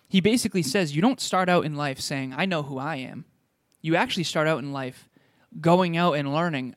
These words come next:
"I know who I am not." How many of us have had a situation where it's like,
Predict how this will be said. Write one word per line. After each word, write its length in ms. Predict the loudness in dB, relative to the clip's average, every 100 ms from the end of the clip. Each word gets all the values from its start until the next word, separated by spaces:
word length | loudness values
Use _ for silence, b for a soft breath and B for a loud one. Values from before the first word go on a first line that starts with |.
| -6
"I 160 | -4
know 260 | -2 -2 -2
who 200 | -2 -4
I 180 | -6 -6
am 280 | -6 -8
not." 460 | -8 -6 -6 -10 -20 _ _ _ _ _
How 160 | 0 2
many 240 | 4 2
of 140 | 0 0
us 220 | -4 -4
have 120 | -6
had 300 | -4 -2 -2
a 100 | -4
situation 640 | -6 -6 -4 0 0 -2 -6
where 120 | -8
it's 100 | -10
like, 140 | -12